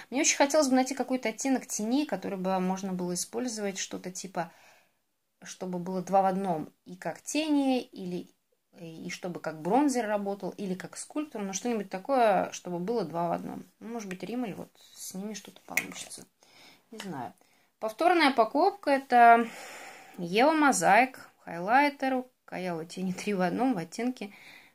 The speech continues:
какой-то жемчужно-золотистый.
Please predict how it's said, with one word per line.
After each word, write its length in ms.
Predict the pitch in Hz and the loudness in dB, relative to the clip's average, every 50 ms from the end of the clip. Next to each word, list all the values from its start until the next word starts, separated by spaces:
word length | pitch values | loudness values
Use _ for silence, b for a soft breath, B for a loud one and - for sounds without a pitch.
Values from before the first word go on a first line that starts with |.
| B _ _ - | B _ _ -20
какой-то 400 | 180 - - - - - - - - _ _ - | -20 -18 -18 -16 -16 -16 -18 -18 -20 _ _ -14
жемчужно-золотистый. 1800 | 185 185 208 233 240 240 - 285 294 285 277 269 262 262 254 - 180 175 180 202 214 220 220 220 - 233 226 220 - - - 160 131 143 | -10 -8 -6 -4 -4 -2 0 2 2 4 6 6 6 4 4 0 -2 -4 -2 0 0 0 0 0 -4 -6 -4 -4 -4 -4 -6 -8 -10 -10